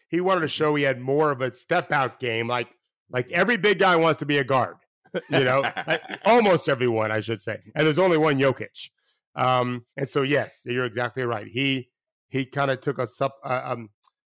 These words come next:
Speaker 1: he just took a secondary role, tertiary
Speaker 2: Mm-hmm.
Speaker 1: role with Booker
Speaker 2: Tertiary role.
Speaker 1: too.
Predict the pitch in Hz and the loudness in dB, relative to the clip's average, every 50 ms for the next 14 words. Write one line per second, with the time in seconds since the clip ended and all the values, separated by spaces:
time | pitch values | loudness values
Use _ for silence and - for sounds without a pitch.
0 | _ _ _ _ _ _ 131 131 147 175 - - 190 180 - 156 135 127 - - | _ _ _ _ _ _ -10 -8 -8 -8 -4 -2 -2 -2 -2 -4 -8 -8 -10 -8
1 | - 156 147 - - 160 147 123 131 131 127 127 127 120 117 113 107 104 104 101 | -6 -6 -6 -6 -8 -12 -10 -8 -6 -4 -4 -4 -4 -6 -6 -8 -8 -8 -10 -10
2 | 104 _ _ _ _ _ - - 147 147 131 - - 135 135 135 135 131 123 127 | -12 _ _ _ _ _ -6 -4 -4 -4 -4 -6 -6 -4 -2 -2 -2 -2 0 0
3 | 127 127 127 120 - - 127 117 - 117 120 107 90 90 113 110 110 107 107 107 | 0 0 -2 -4 -4 -6 -8 -6 -4 -6 -8 -8 -8 -10 -8 -8 -8 -10 -12 -14